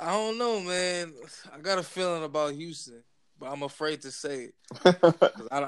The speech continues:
Speaker 1: I don't trust, I don't trust Paul or Harden in the playoffs, man. So I'm like, eh, the injuries, but I'm like, I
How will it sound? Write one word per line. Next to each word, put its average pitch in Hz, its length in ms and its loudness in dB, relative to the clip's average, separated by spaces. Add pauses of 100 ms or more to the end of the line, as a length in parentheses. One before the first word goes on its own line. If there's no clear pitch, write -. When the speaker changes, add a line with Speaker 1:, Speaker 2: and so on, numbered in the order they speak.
Speaker 1:
I 151 40 6
don't 156 180 0
trust, 156 320 2
I 139 60 -6
don't 156 200 -4
trust 156 320 -6
Paul 160 380 -2
or 147 380 -8
Harden 139 360 -10
in 123 120 -20
the 120 60 -20
playoffs, 143 300 -10
man. - 560 -16
So - 180 -18 (120)
I'm 139 100 -18
like, 131 200 -14 (120)
eh, 143 480 -6 (1000)
the 101 280 -10
injuries, 131 460 -2
but 123 180 -4
I'm 131 160 -4
like, 139 200 0
I 135 60 -6